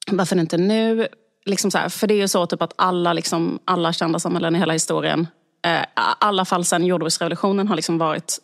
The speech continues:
patriarkat, och på det sättet att män har liksom haft all så här politisk makt, all ekonomisk makt, all rörelsefrihet, tillgång till utbildning, allting sådär. Och så liksom känns det som att det finns ett sån ibland attempt att göra någon slags, ehm, <laughs>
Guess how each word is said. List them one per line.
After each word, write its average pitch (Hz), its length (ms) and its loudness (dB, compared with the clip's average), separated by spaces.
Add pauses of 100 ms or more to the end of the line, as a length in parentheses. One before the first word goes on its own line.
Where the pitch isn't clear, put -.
patriarkat, 233 800 0
och 180 180 -2
på - 80 2
det 175 100 2
sättet 165 280 -2
att 160 120 -6
män 165 180 2
har 185 120 0
liksom 170 200 -4
haft - 200 -8
all - 120 -6
så - 100 -12
här - 20 -10
politisk 202 400 -6
makt, 185 220 -2
all 156 100 -4
ekonomisk 185 460 -2
makt, 180 240 -2
all 151 120 -2
rörelsefrihet, 180 760 -2 (240)
tillgång 180 280 2
till 175 100 0
utbildning, 180 440 0
allting 175 260 0
sådär. 202 240 0 (580)
Och 208 100 0
så 233 60 4
liksom 190 360 2 (500)
känns 262 200 2
det 247 40 0
som 220 100 2
att 220 60 0
det 226 60 2
finns 208 320 2
ett 196 80 -2
sån 175 440 0 (380)
ibland 202 300 2
attempt 262 680 2
att 190 140 2
göra 185 160 4
någon 175 140 2
slags, - 460 -2 (380)
ehm, 180 580 0
<laughs> - 40 -20